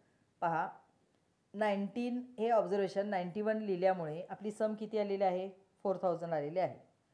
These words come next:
Therefore, sum of observations after correction. करेक्शननंतर सम काय येईल? Sum of fifty observation plus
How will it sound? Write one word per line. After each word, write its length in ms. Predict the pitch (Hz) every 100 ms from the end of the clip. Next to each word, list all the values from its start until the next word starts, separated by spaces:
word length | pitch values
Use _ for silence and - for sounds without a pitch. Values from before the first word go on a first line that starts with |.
| _ _ _ _ _ -
Therefore, 280 | 208 208 240 240
sum 220 | 220 240
of 60 | 247
observations 640 | 214 185 214 208 220 214
after 320 | 220 196 233 233
correction. 480 | 240 196 - - 139 -
करेक्शननंतर 580 | 196 214 233 220 220 214
सम 240 | 220 226
काय 200 | 214 208
येईल? 240 | 190 185 - _ _ _ _ _ 226
Sum 120 | 226
of 120 | 226 226
fifty 300 | 202 - 233 202
observation 560 | 160 175 165 151 160 190 - _ _ _ _
plus 180 | 233 240